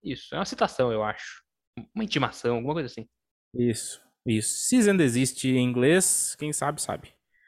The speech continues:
Speaker 2: <laughs> Então, assim, esses caras, quando precisa, desde a,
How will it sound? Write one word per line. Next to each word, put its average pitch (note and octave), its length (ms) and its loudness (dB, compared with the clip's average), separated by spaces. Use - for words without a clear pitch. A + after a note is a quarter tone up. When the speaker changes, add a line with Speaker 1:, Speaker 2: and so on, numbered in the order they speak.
Speaker 2:
<laughs> - 640 -8
Então, A3+ 220 4
assim, G#3+ 320 4
esses D#3 260 4
caras, G3 360 2
quando G3+ 240 2
precisa, G3+ 680 0
desde A3 600 0
a, - 260 0